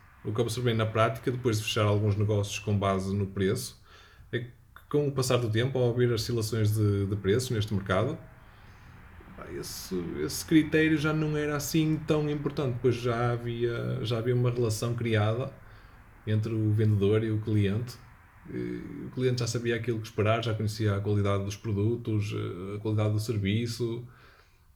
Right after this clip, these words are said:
Enfim, para, para ele era muito mais importante essa parte do que, do que a do preço.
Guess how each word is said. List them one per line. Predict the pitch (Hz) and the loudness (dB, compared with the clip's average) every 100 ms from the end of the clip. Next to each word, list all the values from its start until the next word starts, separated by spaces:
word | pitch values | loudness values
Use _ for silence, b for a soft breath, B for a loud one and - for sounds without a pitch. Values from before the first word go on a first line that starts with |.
| _ _ _ _ _ - | _ _ _ _ _ -14
Enfim, | 143 110 107 107 | -8 -4 0 0
para, | 123 131 | 2 0
para | 127 139 | 0 -2
ele | 139 147 143 | 0 0 0
era | 143 | 2
muito | 143 139 139 | 2 0 -2
mais | 135 131 131 131 131 123 123 | -4 -4 -4 -4 -4 -2 -2
importante | 127 127 123 101 | 0 0 0 0
essa | 104 107 | 0 0
parte | 110 110 110 | 2 0 0
do | 117 | -6
que, | 110 113 110 110 | -4 -2 0 0
do | 107 | 0
que | 110 | 2
a | |
do | 110 | 0
preço. | 143 104 - | 0 -2 -4